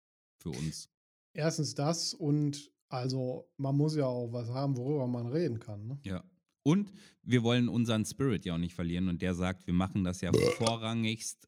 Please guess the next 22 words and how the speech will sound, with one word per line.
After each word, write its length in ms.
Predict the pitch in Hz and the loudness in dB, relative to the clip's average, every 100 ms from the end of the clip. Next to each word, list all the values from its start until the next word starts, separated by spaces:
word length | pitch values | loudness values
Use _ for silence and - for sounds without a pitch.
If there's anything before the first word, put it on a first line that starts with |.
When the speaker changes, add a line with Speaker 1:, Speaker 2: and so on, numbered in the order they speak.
| - | -8
Speaker 1:
einfach, 400 | 87 95 107 92 | -4 -2 -2 0
weil 180 | 90 90 | 0 0
wir 80 | |
Spaß 440 | 90 - 90 120 - | -2 -2 0 0 -2
daran 320 | 87 87 90 | -4 -2 0
haben, 400 | 90 87 90 82 | 0 0 -2 -4
das, 300 | - 92 - - | -6 -6 -8 -12
äh, 320 | 87 80 80 78 | -8 -6 -6 -8
hier 240 | 82 92 80 | -6 -6 -4
zu 160 | - | -2
machen. 400 | 90 101 90 98 - - - - | 0 0 0 -4 -6 -20 -20 -2
Speaker 2:
Das 160 | 101 | 0
Speaker 1:
Und 60 | 95 | 4
wenn's 200 | 101 101 | 4 2
Speaker 2:
ist 60 | 104 | 2
Speaker 1:
euch 180 | 117 | 2
dann 160 | 110 113 | 2 2
auch 140 | 107 | 4
Speaker 2:
Spirit. 60 | 113 | 4
Speaker 1:
noch 180 | 110 - | 2 0
gefällt, 680 | 101 - 110 101 113 - - | -2 2 4 4 2 -2 -10
äh, 360 | 95 92 92 | -4 -2 -2